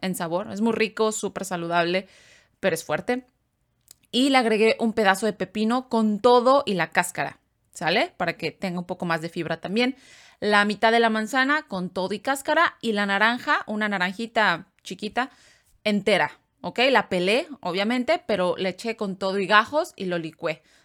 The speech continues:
De esta manera mantengo, eh, toda la fibra y eso está más fregón para mi sistema y vitaminas y bueno, toda esta parte que ya más adelante tendremos algunos capítulos sobre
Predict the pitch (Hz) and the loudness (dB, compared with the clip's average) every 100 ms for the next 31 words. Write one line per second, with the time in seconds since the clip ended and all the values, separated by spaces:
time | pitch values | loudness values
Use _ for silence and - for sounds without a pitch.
0 | - 208 214 233 220 226 277 - - 190 | -4 -2 0 0 4 4 4 2 -6 -6
1 | 175 208 208 208 226 233 - _ 185 180 | -4 -4 -2 0 2 2 -2 _ -4 -4
2 | 170 - 202 196 190 226 233 294 311 - | -4 0 2 2 0 -2 0 0 0 -6
3 | 180 175 175 - 185 190 196 _ _ - | -6 -6 -8 -6 -2 -2 -4 _ _ -6
4 | 180 - 180 170 170 175 175 160 165 - | -6 -4 -4 -4 -6 -6 -4 -2 -4 -8
5 | 170 175 - 254 247 262 254 - - 180 | -12 -12 -2 0 4 6 6 4 -4 -6
6 | 170 151 143 143 - 180 269 294 294 285 | -6 -6 -8 -10 -6 -2 0 2 4 4
7 | 277 - 180 135 - _ - 185 185 185 | 4 -2 -8 -8 -14 _ -4 -2 -2 -4
8 | 180 - 190 208 196 _ - 214 220 233 | -4 -4 -2 -4 -6 _ 2 4 6 6
9 | 233 202 202 208 214 185 185 196 196 190 | 6 6 4 0 -2 -2 0 -2 -2 -4
10 | 175 185 190 180 175 180 190 180 175 - | -6 -4 -4 -6 -6 -6 -4 -2 -4 -2
11 | 214 202 208 220 | -2 0 2 0